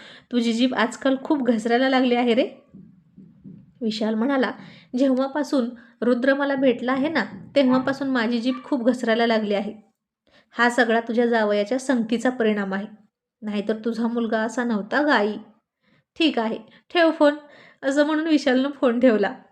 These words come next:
पद्मिनी खूप हसायला लागली आणि म्हणाली, "काय हो तुम्ही पण, आईशी असं बोलतात का? त्यांना किती काळजी असते आपली." विशाल म्हणाला, "पद्मिनी,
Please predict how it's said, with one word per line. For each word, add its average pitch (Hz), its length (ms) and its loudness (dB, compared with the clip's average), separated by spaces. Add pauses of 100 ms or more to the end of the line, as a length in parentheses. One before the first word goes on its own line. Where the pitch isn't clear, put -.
(280)
पद्मिनी 220 500 2
खूप 277 240 -6
हसायला 226 440 -2
लागली 254 400 0 (520)
आणि 226 240 -2
म्हणाली, 240 300 0
"काय 240 320 0
हो 277 100 4
तुम्ही 240 320 0
पण, 190 200 -2 (520)
आईशी 294 360 2
असं 294 260 2
बोलतात 214 320 4 (100)
का? 320 120 -2 (1300)
त्यांना 240 220 0
किती 247 300 -4
काळजी 262 320 2
असते 220 260 0
आपली." 202 340 -4 (1900)
विशाल 233 360 -4
म्हणाला, 226 260 -4
"पद्मिनी, 220 680 -4